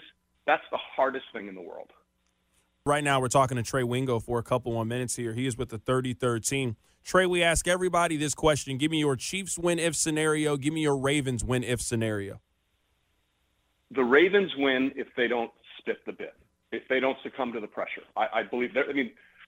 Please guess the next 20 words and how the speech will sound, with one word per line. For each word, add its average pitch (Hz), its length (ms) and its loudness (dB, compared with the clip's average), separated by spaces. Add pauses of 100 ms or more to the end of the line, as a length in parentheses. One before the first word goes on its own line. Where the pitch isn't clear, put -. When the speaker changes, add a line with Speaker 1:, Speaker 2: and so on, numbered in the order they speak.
Speaker 1:
they're, 202 140 4
I - 20 -10
mean, 147 180 -4
look 190 200 -2
what 320 120 -4
they 190 220 -4
did 151 220 -6
to - 60 -12
the 123 60 -4
Lions 101 540 -6
when 104 100 -10
the 104 60 -6
Lions 107 420 -6
came 110 140 -10
to 101 80 -10
Baltimore 101 540 -6
earlier 95 300 -8
in 90 100 -12
the 85 60 -12
year. 85 260 -10